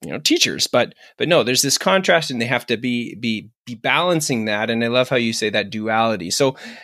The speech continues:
for you, I'd like to know, maybe start off by, what does this mean to you? What does that duality entail? And how do you think that might have changed over time? Do you think this is a new phenomenon, or, or how might it have evolved?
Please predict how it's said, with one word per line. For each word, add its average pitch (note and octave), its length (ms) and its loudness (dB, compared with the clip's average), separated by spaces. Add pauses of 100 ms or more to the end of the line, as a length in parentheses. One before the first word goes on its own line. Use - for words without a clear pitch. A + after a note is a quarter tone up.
(240)
for - 180 -6
you, F#3+ 520 4
I'd E3+ 200 2
like A3 140 -2
to F3+ 100 -2
know, D#3 280 4
maybe A3 240 -2
start E3+ 360 2
off E3 180 2
by, C#3+ 140 4
what F3 140 2
does F4+ 100 2
this F#4 180 0
mean D3 220 4
to D#3 160 -2
you? G3+ 240 -2 (300)
What - 120 -12
does G3+ 120 -4
that E3+ 200 0
duality C#3 640 0
entail? A#2 680 2 (300)
And D#3+ 160 -2
how G#3 100 0
do D#4 60 -2
you E4 80 -4
think D#4 180 -2
that - 120 4
might A3+ 160 2
have C#3 100 -6
changed C3+ 640 2
over A#2+ 280 -2
time? A#2 460 -2 (300)
Do - 60 -16
you B2+ 40 -8
think C#3+ 140 -2
this B2+ 140 -2
is A#2+ 160 -4
a A#2 40 0
new B2 200 2
phenomenon, A2 840 -2
or, B2+ 560 4
or A#2+ 180 -2
how D3 160 2
might D3 220 2
it B2 100 0
have A#2 160 -2
evolved? G2+ 560 -6